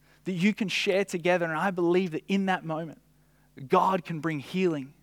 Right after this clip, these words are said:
and restore strength into your story. Would you pray with me right now?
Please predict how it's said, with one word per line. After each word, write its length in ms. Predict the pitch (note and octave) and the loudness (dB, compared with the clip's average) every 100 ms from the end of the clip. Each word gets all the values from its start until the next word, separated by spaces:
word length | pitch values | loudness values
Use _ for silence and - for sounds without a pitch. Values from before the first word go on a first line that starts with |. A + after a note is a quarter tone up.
| _ _ _ _ _ _ - | _ _ _ _ _ _ -4
and 180 | D#3+ D#3+ | -2 0
restore 400 | E3 - G3 D#3+ | 0 0 -2 -2
strength 720 | - - F#3 F3 D#3 - - _ _ _ _ - | -8 -4 -2 -4 -8 -18 -20 _ _ _ _ -6
into 260 | D#3 C#3 | -6 -4
your 280 | C#3+ C3+ C#3 | -4 -2 -2
story. 480 | C3+ - C3 B2 B2 _ _ _ _ _ _ _ _ _ _ _ _ - | -4 -8 -8 -8 -12 _ _ _ _ _ _ _ _ _ _ _ _ -6
Would 140 | E3+ | 0
you 80 | F#3+ | 0
pray 280 | - G3 E3+ | 2 4 4
with 140 | F3 | 2
me 100 | E3 | -2
right 180 | E3 E3 | 0 0
now? 220 | D#3+ D#3+ | -2 -8